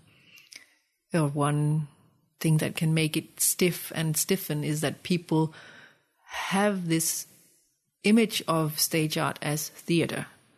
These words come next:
in the traditional thinking still, even though we've had many, many years of other ways of doing it and perceiving it. And, um, this is moving, but the more that, the more that, um,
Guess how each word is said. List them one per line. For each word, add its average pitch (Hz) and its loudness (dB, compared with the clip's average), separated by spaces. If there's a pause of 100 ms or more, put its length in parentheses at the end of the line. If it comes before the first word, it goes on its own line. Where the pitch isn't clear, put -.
(600)
in 175 4
the 185 2
traditional 147 -2
thinking 139 -6 (160)
still, 160 0 (120)
even 151 -2
though 143 0
we've 147 -2
had 156 -2 (100)
many, 156 2
many 156 6
years 139 -2
of 151 -6 (680)
other 151 0
ways 156 2
of 151 -6 (400)
doing 160 4
it 185 2
and 160 -2
perceiving 151 -2
it. - -6
And, 151 -4 (1400)
um, 156 4
this 165 2
is 165 2
moving, 175 6
but 156 0
the 156 2
more 185 6
that, 160 0 (160)
the 165 2
more 175 4
that, 165 -2
um, 95 -4